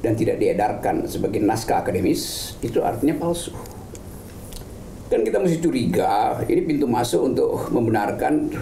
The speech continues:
pemilu ditunda atau semacam, eh, ya valve itu, kalau terjadi kekacauan ya ditunda aja kan. Jadi sebetulnya main-main dengan M P R itu berbahaya tuh dalam keadaan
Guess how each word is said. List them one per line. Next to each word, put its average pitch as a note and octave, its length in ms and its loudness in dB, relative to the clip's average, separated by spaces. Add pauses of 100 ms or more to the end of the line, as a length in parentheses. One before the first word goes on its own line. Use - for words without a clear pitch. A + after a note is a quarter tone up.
(140)
pemilu A2+ 260 4
ditunda A#2 560 2
atau G#2+ 160 0
semacam, A#2 640 2 (240)
eh, - 480 2 (960)
ya G#2 160 2
valve C3+ 380 2
itu, - 500 2 (360)
kalau A2 160 2
terjadi A#2 440 0
kekacauan - 480 2
ya A#2 80 2
ditunda A2+ 320 2
aja - 160 0
kan. - 80 -4 (800)
Jadi F#3+ 200 4
sebetulnya D3+ 840 2
main-main F3 400 6
dengan D3+ 240 2
M C3+ 160 2
P C3+ 80 2
R - 80 2
itu - 640 2
berbahaya A2 600 2
tuh F2+ 120 0
dalam C#3+ 320 2
keadaan D#3+ 480 0